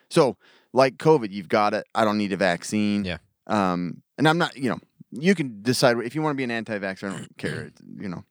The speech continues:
Speaker 1: if you're crazy like that, I don't care.
Speaker 2: <laughs>
Speaker 1: But, um, these were people that either got the flu or they may have had some immunization. They had an immuno-,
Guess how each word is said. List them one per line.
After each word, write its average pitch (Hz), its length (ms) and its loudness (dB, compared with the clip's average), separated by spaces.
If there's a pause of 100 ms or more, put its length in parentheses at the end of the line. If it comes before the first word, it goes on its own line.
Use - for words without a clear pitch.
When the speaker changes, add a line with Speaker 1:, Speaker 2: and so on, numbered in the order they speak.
(120)
Speaker 1:
if 113 160 -2
you're 139 120 2
crazy 92 340 -4
like 69 160 -6
that, 78 120 -8
I - 20 -12
don't - 140 -12
care. - 680 -14 (260)
Speaker 2:
<laughs> - 360 -20
Speaker 1:
But, 147 360 4
um, 120 420 0 (500)
these 160 180 4
were 160 100 -2
people 127 280 -4
that 113 160 -4
either 110 200 -6
got 107 300 0
the 104 80 -10
flu 104 320 0
or 98 120 2
they 101 120 0
may 104 160 0
have 98 140 -4
had 90 320 -2
some 101 280 -4
immunization. 98 720 -4 (760)
They 135 180 -2
had 143 220 0
an 107 60 -4
immuno-, 117 600 -6